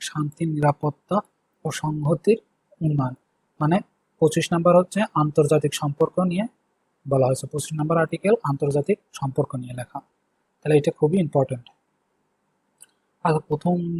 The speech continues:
দুইটা ভাগই এই ভিডিওতে রাখলাম, ভিডিওটা অনেক বড় হয়ে যাচ্ছে। আমরা তৃতীয় ভাগ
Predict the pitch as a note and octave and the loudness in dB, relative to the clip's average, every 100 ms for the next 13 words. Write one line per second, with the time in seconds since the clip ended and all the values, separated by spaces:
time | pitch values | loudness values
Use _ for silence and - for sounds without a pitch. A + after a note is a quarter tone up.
0 | - D3 D3 D3 - - - D3 E3+ F#3 | -2 0 0 -2 -4 -4 -2 -2 -2 0
1 | D3+ D3 C#3 D3 - D3+ C#3+ E3 - _ | 0 2 0 -2 2 2 2 -4 -10 _
2 | _ _ C#3+ C#3 D3 D3 D3 C#3+ C#3 C#3 | _ _ -6 -2 0 2 2 2 2 4
3 | C#3 D#3 E3 - G#3 - _ _ _ _ | 4 4 2 0 -4 -6 _ _ _ _
4 | _ - C#3+ C#3+ D3 _ - D#3+ - D#3+ | _ -6 -2 0 -2 _ -4 -4 2 4
5 | D3 D#3+ | 6 4